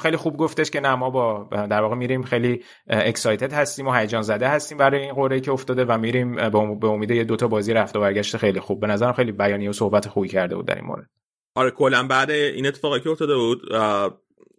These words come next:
Speaker 2: نشر اسپانیا اینو خیلی فشار می‌آوردن به باشگاه که شکایت کنه، بره حتی دادگاه کس، ولی به خصوص این برنامهٔ عزیزمون ال چرینگیتو، ولی باشگاه تصمیم گرفته که برای پرستیژ باشگاه خوب نیست که اگه شکایت کنه سر همچین موضوعی که با کدوم تیم می‌خواد بازی کنه.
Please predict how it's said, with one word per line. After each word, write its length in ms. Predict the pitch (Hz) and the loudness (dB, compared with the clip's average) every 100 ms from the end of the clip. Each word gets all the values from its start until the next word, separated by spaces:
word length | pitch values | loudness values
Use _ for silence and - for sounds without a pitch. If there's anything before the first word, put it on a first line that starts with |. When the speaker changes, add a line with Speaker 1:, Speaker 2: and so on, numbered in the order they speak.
| - | -2
Speaker 2:
نشر 360 | 120 117 - | -2 0 0
اسپانیا 360 | 110 - 127 127 | 0 0 -2 0
اینو 160 | 123 110 | -2 0
خیلی 340 | 117 113 120 | 2 0 -2
فشار 360 | 131 131 127 104 | -4 -2 2 0
می‌آوردن 320 | 120 127 120 | 2 -2 0
به 80 | 120 | 0
باشگاه 280 | 120 120 104 | 0 -2 -4
که 100 | 117 | -4
شکایت 420 | 131 113 113 101 | -4 -2 0 0
کنه، 260 | 131 131 120 | -2 -4 0
بره 220 | 110 107 | 0 0
حتی 460 | 101 117 113 107 107 _ _ _ _ - | 0 0 0 0 -4 _ _ _ _ 0
دادگاه 320 | 98 92 90 | 0 2 -2
کس، 540 | - 95 104 135 - 113 | -2 0 0 0 -4 -2
ولی 640 | 104 113 135 131 131 131 _ - | 0 0 0 -2 -2 -6 _ -8
به 80 | - | 0
خصوص 360 | 117 120 123 | 2 2 -2
این 240 | 117 - 117 | -2 -2 2
برنامهٔ 540 | 113 110 110 104 113 | 2 2 0 0 0
عزیزمون 420 | 98 101 101 104 | 0 0 -2 0
ال 100 | 104 | 0
چرینگیتو، 720 | 107 107 104 101 - 98 135 - - - _ - | 0 -2 -2 -2 0 0 0 -6 -20 -20 _ -18
ولی 680 | 101 107 107 117 131 131 | -4 2 2 2 0 0
باشگاه 360 | 123 123 120 98 | 0 0 0 -2
تصمیم 360 | 117 117 110 110 | 0 0 -2 -2
گرفته 380 | 113 113 113 | 0 0 -4
که 260 | 110 113 110 | -2 2 2
برای 220 | 110 101 | 2 0
پرستیژ 420 | 95 110 104 - 98 | 0 0 0 0 0
باشگاه 380 | 101 104 - | 0 0 -4
خوب 200 | - 95 | -4 -4
نیست 160 | 90 - | -2 0
که 100 | - | 0
اگه 200 | 85 82 | 2 0
شکایت 400 | - 87 87 82 | -2 -2 -2 0
کنه 160 | - 85 | -2 -2
سر 280 | 90 82 | 0 0
همچین 340 | 87 85 - 90 | 0 -4 -4 0
موضوعی 260 | 87 90 | 0 -2
که 160 | 80 85 | -4 -2
با 180 | 85 90 | 0 0
کدوم 220 | 98 87 | -2 -4
تیم 180 | 80 80 | -4 -2
می‌خواد 240 | 76 80 - | 0 -2 2
بازی 260 | 80 - | 2 2
کنه. 280 | - - | -4 -4